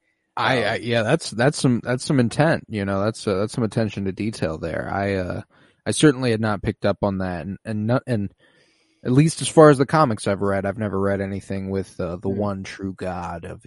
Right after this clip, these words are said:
Speaker 1: of Egypt. But, uh, it would be an interesting direction. They're playing, they're playing the whole god game with the Celestials and now Moon Knight and stuff. It's really, uh, it's really interesting.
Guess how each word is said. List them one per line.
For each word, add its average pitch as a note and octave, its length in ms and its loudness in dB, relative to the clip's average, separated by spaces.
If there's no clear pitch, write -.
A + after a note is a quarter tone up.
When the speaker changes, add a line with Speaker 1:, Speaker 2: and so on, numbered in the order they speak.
Speaker 1:
of - 180 -16
Egypt. F#2 640 -12
But, F#2+ 180 -8
uh, D2 280 -10
it - 60 -8
would E3 180 6
be C4 200 6
an B3+ 60 4
interesting A3+ 400 0
direction. G3 440 2
They're A2+ 100 -4
playing, D3+ 460 0
they're B2 100 0
playing D#3 300 0
the D3 80 0
whole D#3 160 2
god C#3 260 -2
game A#2+ 240 -2
with G2+ 120 -8
the G2 100 -6
Celestials F#2+ 720 -4
and G2 80 -8
now F#2 120 -4
Moon F#2 240 -6
Knight F2 180 -8
and - 120 -16
stuff. E2 340 -10
It's - 180 -16
really, G2 300 -4
uh, F#2 140 -6
it's - 180 -12
really G#2 240 -4
interesting. E2 540 -10